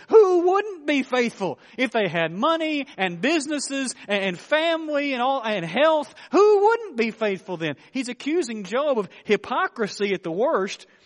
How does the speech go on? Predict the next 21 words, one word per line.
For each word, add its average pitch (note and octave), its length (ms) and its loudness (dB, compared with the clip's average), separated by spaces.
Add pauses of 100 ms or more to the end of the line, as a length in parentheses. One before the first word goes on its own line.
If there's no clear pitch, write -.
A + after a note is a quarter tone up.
(140)
but A3+ 100 0
at A#3 100 -2
the A3+ 60 -4
very A3 300 0
least, E4+ 460 0
he's G3+ 280 -4 (220)
accusing G#3+ 500 -4
him G#3+ 180 -2
of F#3+ 80 -6
a F#3+ 60 -2
shallow A#3+ 600 -2
faith. C#4 440 -4 (4000)
I G3+ 60 -6
need C4 60 -8
to C#3 100 -6
ask D3+ 180 -8
myself C#3+ 340 -10
a C3 60 -12
very C#3+ 220 -10
serious C#3 400 -12
question. - 420 -18